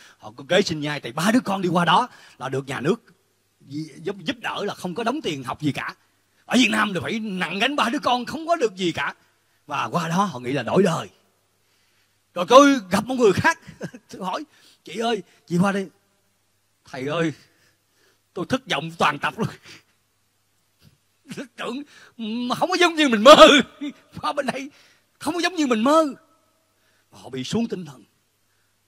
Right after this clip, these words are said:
Và có những người ở Việt Nam đang làm một vị trí rất là cao, nhưng mà tự nhiên qua bên đó đi vào chạy gà để làm, và họ bị sốc. Họ bị sốc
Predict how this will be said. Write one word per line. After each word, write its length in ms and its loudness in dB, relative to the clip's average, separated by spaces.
Và 80 -18
có 140 6
những 180 4
người 380 0
ở 240 -6
Việt 120 -8
Nam 280 -8
đang 140 -10
làm 120 -6
một 100 -12
vị 120 -2
trí 160 -2
rất 120 -8
là 120 -8
cao, 300 -6
nhưng 100 0
mà 80 2
tự 100 2
nhiên 220 4
qua 80 2
bên 100 0
đó 300 4
đi 120 2
vào 160 0
chạy 180 -8
gà 260 -4
để 100 -10
làm, 240 -8
và 100 -16
họ 140 -14
bị 460 -10
sốc. 240 2
Họ 140 -20
bị 60 -20
sốc 220 -18